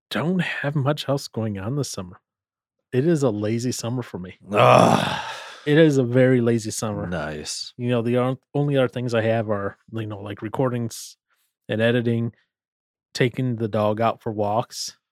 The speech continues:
Speaker 1: taking the dog out, you know, to just enjoy. Other than that,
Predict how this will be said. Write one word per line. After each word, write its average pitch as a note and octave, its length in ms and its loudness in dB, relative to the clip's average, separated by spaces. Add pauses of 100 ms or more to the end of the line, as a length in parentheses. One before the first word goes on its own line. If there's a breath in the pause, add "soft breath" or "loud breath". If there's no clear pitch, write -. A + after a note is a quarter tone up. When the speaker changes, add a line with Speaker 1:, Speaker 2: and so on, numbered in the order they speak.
(220)
Speaker 1:
taking A2+ 260 -6
the A2 80 -2
dog G#2 300 -2
out, G2+ 420 -4
you A2+ 80 -4
know, G2+ 140 -6
to - 120 -14
just A2+ 280 -4
enjoy. G#2 480 -2 (1160)
Other F3 260 -2
than D3 220 -2
that, F3+ 600 2